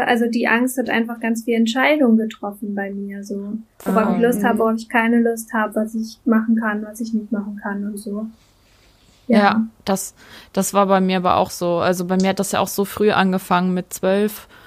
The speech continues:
Speaker 1: Mhm.
Speaker 2: oder elf schon und dann hatte ich so ab vierzehn so richtig eigentlich nur noch das Business Essstörung zu tun, bis ich halt, also ich meine bis zwanzig auf jeden Fall
Speaker 1: Mhm.
Speaker 2: und jetzt die
Speaker 1: Ja.
Speaker 2: letzten drei Jahre läuft's auf jeden Fall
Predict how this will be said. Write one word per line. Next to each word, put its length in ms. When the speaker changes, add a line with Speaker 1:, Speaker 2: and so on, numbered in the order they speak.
Speaker 1:
Mhm. 160
Speaker 2:
oder 180
elf 240
schon 420
und 180
dann 180
hatte 160
ich 80
so 220
ab 200
vierzehn 600
so 340
richtig 540
eigentlich 320
nur 140
noch 320
das 180
Business 460
Essstörung 640
zu 140
tun, 360
bis 240
ich 160
halt, 320
also 140
ich 100
meine 220
bis 200
zwanzig 520
auf 120
jeden 260
Fall 480
Speaker 1:
Mhm. 420
Speaker 2:
und 100
jetzt 300
die 40
Speaker 1:
Ja. 60
Speaker 2:
letzten 640
drei 280
Jahre 340
läuft's 280
auf 160
jeden 160
Fall 440